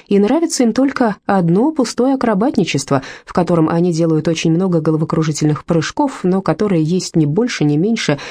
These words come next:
как ни на что не направленные выверты. Но жизнь требует только то, что ей нужно,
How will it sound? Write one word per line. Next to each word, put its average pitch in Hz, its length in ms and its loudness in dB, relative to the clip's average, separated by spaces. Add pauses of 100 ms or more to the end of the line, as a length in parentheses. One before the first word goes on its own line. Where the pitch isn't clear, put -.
(140)
как 170 260 0
ни 170 100 4
на 151 140 0
что 208 300 0
не 147 100 0
направленные 139 640 0
выверты. - 520 -4 (320)
Но 254 280 4
жизнь 370 300 2
требует 302 420 2
только 254 280 2
то, 233 220 0
что - 240 -2
ей 196 300 2
нужно, 202 400 0